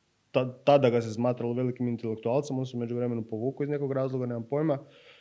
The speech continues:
rekao da bi radije gledao nekakav američki blockbuster umjesto gledati u tu crninu, ne?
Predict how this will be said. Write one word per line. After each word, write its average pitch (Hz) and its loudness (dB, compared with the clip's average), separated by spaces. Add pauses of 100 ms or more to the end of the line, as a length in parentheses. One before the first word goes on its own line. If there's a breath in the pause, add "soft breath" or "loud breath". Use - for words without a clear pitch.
(120 soft breath)
rekao 131 4
da 123 2
bi 127 2
radije 123 4
gledao 120 4
nekakav 117 -2 (240)
američki 117 -4
blockbuster 127 0 (560 soft breath)
umjesto 123 4 (140)
gledati 127 6
u 117 2
tu 127 0
crninu, 117 0
ne? 95 -6